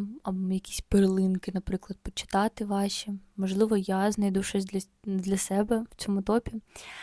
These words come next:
Дякую всім за перегляд. Сподіваюсь, дваш-, двадцять шостий рік буде, ай, менш норовливим, якимось таким важким, хоча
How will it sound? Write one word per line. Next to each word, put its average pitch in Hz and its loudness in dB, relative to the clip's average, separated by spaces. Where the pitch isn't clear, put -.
Дякую 247 8
всім 220 2
за 208 4
перегляд. 233 4
Сподіваюсь, 208 4
дваш-, 208 4
двадцять 220 6
шостий 226 8
рік 220 6
буде, 202 2
ай, 277 6
менш 269 8
норовливим, 254 8
якимось 220 -2
таким 208 -2
важким, 226 0
хоча 220 0